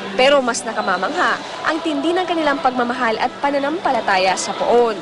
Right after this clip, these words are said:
Marami sa mga nag-abang sa simbahan, naroroon bago pa man magsimula ang prosesyon kahapon ng umaga. Sa pagod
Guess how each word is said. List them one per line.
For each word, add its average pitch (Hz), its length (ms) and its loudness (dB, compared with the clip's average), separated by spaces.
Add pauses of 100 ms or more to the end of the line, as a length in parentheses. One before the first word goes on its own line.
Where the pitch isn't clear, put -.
(500)
Marami 262 320 2
sa 254 160 -4
mga 226 240 0
nag-abang 208 320 0
sa - 80 -8
simbahan, 240 640 0 (320)
naroroon 247 640 2
bago 294 240 2
pa 285 80 2
man 269 160 0
magsimula 247 560 2
ang 208 80 -8
prosesyon 285 560 0
kahapon 302 560 2
ng 226 240 -2
umaga. 196 560 4 (320)
Sa 247 240 0
pagod 302 400 2